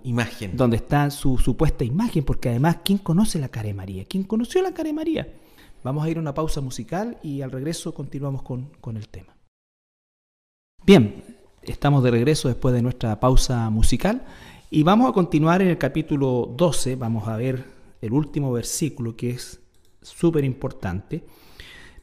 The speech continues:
Speaker 2: Pero antes solamente recordar y, e insistir en el tema de lo que vimos anteriormente, la importancia de cómo la Escritura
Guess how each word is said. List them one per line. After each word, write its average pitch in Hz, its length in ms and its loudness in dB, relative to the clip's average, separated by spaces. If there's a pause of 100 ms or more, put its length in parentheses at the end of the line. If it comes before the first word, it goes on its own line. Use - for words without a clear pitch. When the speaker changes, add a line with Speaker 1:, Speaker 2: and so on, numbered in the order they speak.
Speaker 2:
Pero 156 480 8
antes 202 480 4
solamente 180 580 2
recordar 156 540 2
y, 147 340 2
e 117 100 0
insistir 120 540 0
en 175 100 4
el 135 200 -2
tema 143 320 0
de 131 40 -2
lo 120 140 -2
que 117 180 -6
vimos 127 280 -2
anteriormente, 120 920 -2
la 131 80 -2
importancia 139 720 0
de 127 120 0
cómo 139 220 0
la 135 60 -2
Escritura 139 520 -2